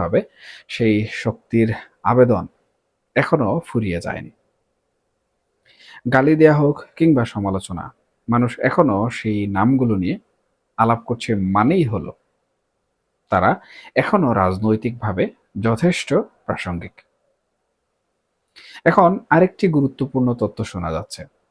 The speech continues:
যা হলো রিফাইন্ড বা সংস্কারিত আওয়ামী লীগ। ধারণা করা হচ্ছে যে আন্তর্জাতিক মহলের চাপে বা প্রশাসনের একাংশের সহযোগিতায় একটি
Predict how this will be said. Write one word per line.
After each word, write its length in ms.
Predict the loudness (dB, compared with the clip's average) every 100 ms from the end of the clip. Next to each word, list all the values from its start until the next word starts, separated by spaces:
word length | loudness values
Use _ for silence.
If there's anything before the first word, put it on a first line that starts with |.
| _ _ _ -4
যা 160 | -2 -2
হলো 160 | 0 2 2
রিফাইন্ড 400 | 0 0 0 -2 -6 -2
বা 100 | 0 0 -2
সংস্কারিত 580 | -4 -4 -4 -4 -4 -2
আওয়ামী 280 | -2 -2 -8
লীগ। 120 | -14 _ _ _ _ _ _ _ 0
ধারণা 340 | 2 2 2
করা 180 | 4 2
হচ্ছে 180 | 2 -2 -4
যে 40 | -2 -2
আন্তর্জাতিক 520 | -4 -6 -6 -8 -8 -6
মহলের 300 | -6 -6 -8 -4
চাপে 280 | -4 -4 -20 _ _ -20 -10 0
বা 100 | 4 4 2 -2
প্রশাসনের 560 | -4 -4 -2 0 0 -2 -8 -6
একাংশের 480 | -2 -2 0 0 0 -2 -6
সহযোগিতায় 600 | -2 0 0 -2 -8 -14 _ _ _ _
একটি 180 | -6 -2